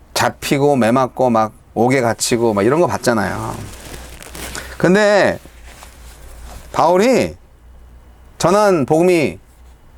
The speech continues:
바로 이거예요. 고난의 십자가 복음.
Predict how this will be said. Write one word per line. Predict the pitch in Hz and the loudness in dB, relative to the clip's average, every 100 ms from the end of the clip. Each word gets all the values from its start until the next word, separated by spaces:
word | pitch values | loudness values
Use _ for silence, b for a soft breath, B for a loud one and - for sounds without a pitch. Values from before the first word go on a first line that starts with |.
| - | -4
바로 | - 226 | 2 4
이거예요. | 214 165 220 180 139 190 107 - - - | 4 4 4 4 4 2 -2 -10 -20 -18
고난의 | - 151 160 143 131 | -4 0 2 2 0
십자가 | - 160 135 | 0 0 0
복음. | 104 90 85 | -2 -6 -8